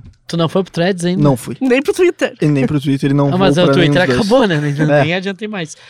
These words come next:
Speaker 1: O... Segue lá no Douglas Demoliner, arroba Douglas Demoliner, no Instagram e no Threads. Não precisa me seguir no Twitter, porque ele acabou, mas se quiser,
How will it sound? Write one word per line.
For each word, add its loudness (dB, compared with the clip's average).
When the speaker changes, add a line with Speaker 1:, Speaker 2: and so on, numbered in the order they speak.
Speaker 1:
O... 0
Segue -2
lá 2
no 0
Douglas 2
Demoliner, -2
arroba -2
Douglas 2
Demoliner, -2
no 2
Instagram 0
e -2
no -4
Threads. -4
Não -8
precisa -4
me -2
seguir -6
no -4
Twitter, -6
porque -14
ele -6
acabou, -4
mas -6
se -14
quiser, -4